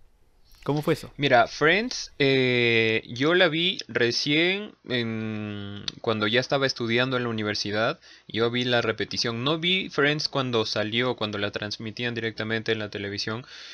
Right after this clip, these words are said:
Speaker 2: porque
Speaker 1: Nunca
Speaker 2: la
Speaker 1: tan
Speaker 2: pasaban
Speaker 1: viejo.
Speaker 2: muy tarde. No, la pasaban muy tarde cuando yo era jo-, yo era muy chibolo,
Speaker 1: ¿En qué
Speaker 2: la
Speaker 1: canal la
Speaker 2: pasaban muy
Speaker 1: pasaban?
Speaker 2: tarde.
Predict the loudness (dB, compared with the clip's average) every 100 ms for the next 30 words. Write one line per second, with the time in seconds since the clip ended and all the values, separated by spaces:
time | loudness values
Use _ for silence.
0 | -18 -4 -2 0 0 0 0 -2 -4 -6
1 | -12 -20 -4 0 4 6 8 8 8 8
2 | 4 -2 2 8 10 10 6 2 -2 -18
3 | -20 -20 -20 -14 -2 2 4 4 4 4
4 | 4 2 0 0 6 6 6 4 2 2
5 | 4 6 6 6 2 -4 0 2 2 0
6 | -2 0 2 6 6 6 8 8 6 6
7 | 6 6 4 0 -4